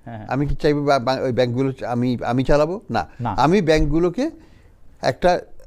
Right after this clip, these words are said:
Speaker 2: আ, রেগুলেটর হিসাবে
Speaker 1: হুম হুম।
Speaker 2: ব্যাংকগুলো যাতে সঠিকভাবে চলে সেটাকে দেখার দায়িত্ব আমার। কিন্তু ব্যাংকের দৈনন্দিন কাজ করার দায়িত্ব ব্যাংকের বোর্ড আছে, তাদের ম্যানেজমেন্ট আছে, তারা করবে।
Speaker 1: আ,
Speaker 2: এবং এই যে হস্তক্ষেপগুলো যেটা হয়েছিল,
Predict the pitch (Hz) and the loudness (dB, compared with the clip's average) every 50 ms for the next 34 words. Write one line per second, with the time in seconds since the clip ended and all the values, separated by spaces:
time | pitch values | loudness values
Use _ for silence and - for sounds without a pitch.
0 | - - - - - 123 113 120 139 120 147 135 123 151 170 175 196 240 220 240 | -20 -20 -16 -10 -8 -8 -6 -6 -6 -4 -2 0 2 2 2 4 4 4 4 4
1 | 208 - 262 220 175 - - 127 98 85 80 - 123 120 - - 104 - - 143 | 4 2 2 2 2 4 4 4 4 2 -2 -8 2 4 6 6 6 4 4 2
2 | 151 160 160 180 185 180 180 - 185 143 - - 156 131 - 208 185 202 214 233 | 2 4 2 2 2 0 -2 -4 -4 -8 -6 -6 -6 -4 -4 -2 0 2 0 0
3 | 226 - 196 190 277 277 - - - - 180 170 214 170 147 131 - - 147 127 | 0 -2 -2 -2 -2 -2 0 -2 0 0 -2 -4 -4 -2 -2 -2 0 0 -2 0
4 | 127 120 104 - - 87 69 67 - - - - - - - - - - - - | 0 0 0 -2 -4 -6 -6 -8 -14 -20 -20 -20 -20 -20 -20 -20 -14 -12 -12 -12
5 | - - - - 143 120 139 110 127 160 196 185 269 240 160 131 160 180 185 208 | -12 -14 -10 -8 -4 -2 0 2 2 2 2 2 0 0 2 2 2 2 2 2
6 | 226 196 214 233 220 - 220 185 165 - - 190 175 160 147 160 156 151 - 262 | -2 -2 -4 -4 -2 0 0 0 0 0 0 0 0 0 0 -2 -4 -4 -6 -8
7 | 202 143 143 151 156 143 - 214 226 - - - - - - - 98 120 147 165 | -2 0 0 0 0 2 0 0 0 -2 -8 -20 -20 -20 -12 -4 0 2 2 4
8 | 175 165 160 - 269 - - 135 131 139 131 131 127 143 143 151 175 175 190 - | 2 0 -2 -2 -8 -10 -8 -6 -4 -2 -2 0 -2 -2 -2 -4 -4 -6 -6 -6
9 | - 180 - 165 117 87 - 73 73 - - - - - - - - - - - | -6 -4 -2 -2 -2 -2 -4 -8 -12 -8 -8 -6 -6 -6 -10 -12 -16 -20 -20 -20
10 | - - - - - - - - - - - - - - - - - 233 240 254 | -20 -20 -20 -20 -20 -20 -20 -20 -20 -20 -20 -20 -20 -20 -6 -2 0 2 2 2
11 | 254 247 - - - _ _ _ - - - - - - - - 202 247 254 247 | 0 -2 -6 -14 -20 _ _ _ -20 -20 -18 -16 -14 -12 -4 0 2 2 4 2
12 | 254 196 170 185 165 - - - - - 294 226 208 233 220 190 170 165 151 123 | 2 0 0 -2 -4 -2 -6 -6 0 0 0 2 4 4 2 2 2 -2 -2 -2
13 | 127 120 110 - - 107 82 | -2 -2 -4 -6 -10 -12 -12